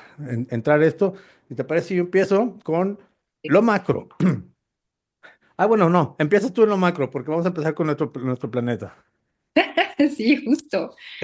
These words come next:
Speaker 2: El
Speaker 1: <laughs>
Speaker 2: planeta está repleto de sapiens. Em, y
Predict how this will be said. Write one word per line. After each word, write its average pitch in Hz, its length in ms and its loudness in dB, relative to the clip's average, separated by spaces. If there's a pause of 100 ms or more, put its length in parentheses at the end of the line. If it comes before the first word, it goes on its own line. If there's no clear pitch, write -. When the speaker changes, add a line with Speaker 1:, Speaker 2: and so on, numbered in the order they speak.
(160)
Speaker 2:
El 101 180 -2
Speaker 1:
<laughs> - 520 -12
Speaker 2:
planeta 320 380 4
está 240 240 -2
repleto 220 540 -2
de 202 180 0
sapiens. 185 920 -6 (400)
Em, 185 640 -2 (200)
y 202 640 0